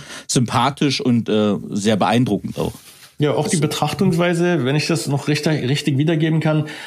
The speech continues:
Speaker 2: war da einmal die Rede von einem Urlaub am Wolfgangsee, entweder eine Woche oder zwei Wochen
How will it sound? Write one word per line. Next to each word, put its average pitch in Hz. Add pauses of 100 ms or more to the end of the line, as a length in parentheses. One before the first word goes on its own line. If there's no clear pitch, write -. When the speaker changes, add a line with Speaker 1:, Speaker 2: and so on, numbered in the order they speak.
(160)
Speaker 2:
war 127
da 151
einmal 156
die 123
Rede 147
von 123
einem 131
Urlaub 147
am 113
Wolfgangsee, 147
entweder 127
eine 139
Woche 147
oder 123
zwei 120
Wochen 147